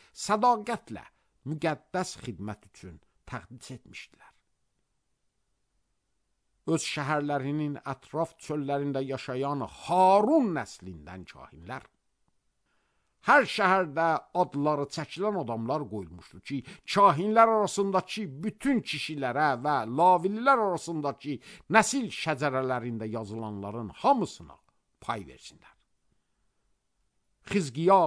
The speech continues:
bütün Yəhudada belə etdi. Tarısı Rəbbin qabağında yaxşı,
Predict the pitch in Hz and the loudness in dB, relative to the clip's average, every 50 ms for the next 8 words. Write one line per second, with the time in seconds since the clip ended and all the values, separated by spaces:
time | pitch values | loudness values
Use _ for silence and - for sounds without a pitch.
0 | 143 123 117 143 165 - - 254 262 214 160 113 139 - - - 113 107 98 85 | 2 -2 -6 -12 -6 -2 2 2 4 4 2 2 2 0 0 -2 -12 -12 -12 -14
1 | 98 90 78 110 110 90 76 _ _ _ _ _ _ _ - 104 92 95 98 90 | -14 -12 -10 -8 -8 -10 -10 _ _ _ _ _ _ _ -18 -16 -14 -14 -14 -16
2 | - _ _ _ _ _ _ _ _ _ _ _ _ _ _ _ _ _ _ _ | -18 _ _ _ _ _ _ _ _ _ _ _ _ _ _ _ _ _ _ _
3 | _ _ _ _ _ _ _ _ _ _ _ _ _ _ _ _ _ _ _ - | _ _ _ _ _ _ _ _ _ _ _ _ _ _ _ _ _ _ _ -10
4 | - - 160 165 175 - - 208 185 165 151 - 135 160 160 143 127 127 113 120 | -2 0 2 2 2 0 0 2 2 2 0 0 -4 -4 -4 -2 -2 -2 -2 -2
5 | 117 101 107 110 107 101 92 110 107 110 110 104 98 104 127 147 135 - - - | -2 -4 -4 -8 -8 -6 -6 -4 -4 -4 -4 -6 -6 -4 -2 -2 -2 -4 -8 -12
6 | - - - - 160 | -12 -10 -6 -4 -4